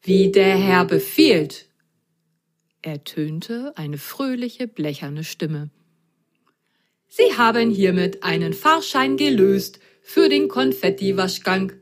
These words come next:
Eine wunderbunte Reise wünsche ich euch.“ Die Wäschetrommel begann sich zu drehen.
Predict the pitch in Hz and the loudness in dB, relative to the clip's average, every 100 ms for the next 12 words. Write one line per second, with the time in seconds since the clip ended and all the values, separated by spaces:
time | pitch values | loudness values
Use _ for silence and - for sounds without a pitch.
0 | _ _ _ _ - 160 156 139 180 196 | _ _ _ _ -4 -2 -2 0 2 4
1 | 214 - 180 190 233 233 220 220 196 185 | 4 2 0 0 0 -2 2 4 4 2
2 | 160 170 160 - - - - - 65 - | -4 -2 -2 0 0 0 0 2 2 -2
3 | - _ _ _ _ - 175 247 - - | -14 _ _ _ _ -4 -2 0 -2 -2
4 | - 220 214 214 160 151 147 151 - 254 | 2 4 6 4 0 -2 -4 -6 -6 -4
5 | 190 151 139 143 | -2 -4 -6 -8